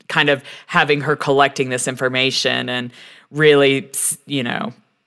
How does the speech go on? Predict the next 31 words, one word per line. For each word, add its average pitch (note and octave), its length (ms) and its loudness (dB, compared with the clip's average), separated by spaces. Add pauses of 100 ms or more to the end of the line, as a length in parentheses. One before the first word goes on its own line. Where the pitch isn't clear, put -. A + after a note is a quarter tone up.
(140)
testing F3+ 440 0
the C#3 80 0
limits C3+ 380 0
and C#3 100 -2
making C#3 300 -4
sure C3 360 0
that, B2 280 -2
like, C3 220 -4
when C3 140 -2
they C3+ 100 -2
got C3 200 0
their C3 140 -2
little C3 160 -2
green C3 380 -6
lights B2 380 0
on B2 100 -4
their A#2+ 100 -6
wristband, A#2+ 580 -4
it A2+ 100 -10
was C3+ 340 2
because B2+ 340 -6
there B2 100 -2
was B2 160 -6
growth A#2+ 420 -4
made A#2 340 -4
and B2 120 -8
not A#2+ 240 -4
just, - 200 -10
like, A#2 280 -4
bullshit. B2 640 -2
Like, - 320 -6